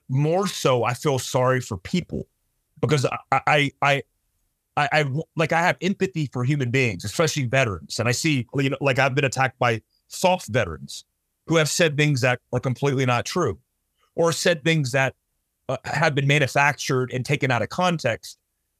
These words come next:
But then I've also realized taking time to somehow mediate that on social media is never a good course of action. And, and so I've, I've created, um, barriers, but, but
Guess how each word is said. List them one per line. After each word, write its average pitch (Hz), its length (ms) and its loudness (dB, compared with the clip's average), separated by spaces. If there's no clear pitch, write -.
But 160 140 0
then 156 120 2
I've 165 160 4
also 190 280 2
realized 139 540 0
taking 185 480 -2
time 139 640 0
to 165 120 2
somehow 175 440 2
mediate 151 680 0
that 180 260 2
on 147 220 0
social 151 400 -4
media 170 420 0
is 143 200 0
never 147 280 2
a 143 60 0
good 131 160 -2
course 123 320 -4
of 110 80 0
action. - 380 -6
And, 147 300 2
and 151 160 0
so 156 160 2
I've, 139 240 4
I've 135 200 0
created, 143 520 -2
um, 127 200 0
barriers, 165 800 0
but, 151 140 2
but 151 240 0